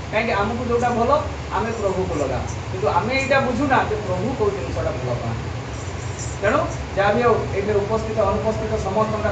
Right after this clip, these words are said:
ପଞ୍ଚମହାଜୀବ ଦୃଷ୍ଟିଭୂତ ସମସ୍ତେ ଶାନ୍ତି ସ୍ୱସ୍ତି ନିରାମୟ ଜୀବନ ଯାପନ କରନ୍ତୁ ଏବଂ ସମସ୍ତେ ପ୍ରଭୁଙ୍କୁ ଧରି ଚାଲନ୍ତୁ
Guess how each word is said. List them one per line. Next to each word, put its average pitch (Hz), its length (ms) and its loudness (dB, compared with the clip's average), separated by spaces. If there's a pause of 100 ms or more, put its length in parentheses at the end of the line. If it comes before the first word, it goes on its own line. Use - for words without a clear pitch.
ପଞ୍ଚମହାଜୀବ 208 640 0
ଦୃଷ୍ଟିଭୂତ 202 400 -2 (120)
ସମସ୍ତେ 190 320 -2
ଶାନ୍ତି 214 320 -2
ସ୍ୱସ୍ତି 214 360 -4
ନିରାମୟ 196 400 0
ଜୀବନ 185 240 0
ଯାପନ 185 300 0
କରନ୍ତୁ 202 280 0 (600)
ଏବଂ 214 180 6 (400)
ସମସ୍ତେ 247 320 4
ପ୍ରଭୁଙ୍କୁ - 480 6
ଧରି 220 240 8
ଚାଲନ୍ତୁ 190 400 4